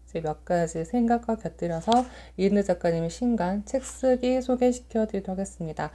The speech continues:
작가 소개부터 하겠습니다. 대한민국 일 호 출간 프로듀서, 자이언트 북 컨설팅 대표, 작가, 강연가, 칼럼니스트.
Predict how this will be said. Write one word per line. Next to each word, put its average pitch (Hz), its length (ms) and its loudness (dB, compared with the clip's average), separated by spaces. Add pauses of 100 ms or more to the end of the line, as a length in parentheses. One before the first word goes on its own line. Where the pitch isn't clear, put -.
(240)
작가 220 360 4
소개부터 247 480 0
하겠습니다. 185 640 -2 (1400)
대한민국 220 720 6
일 175 140 -2
호 214 160 4
출간 262 540 -2
프로듀서, 262 760 -4 (360)
자이언트 180 720 2
북 160 200 -10
컨설팅 233 680 2
대표, - 480 -8 (400)
작가, 240 840 0
강연가, 170 720 -2
칼럼니스트. 262 920 0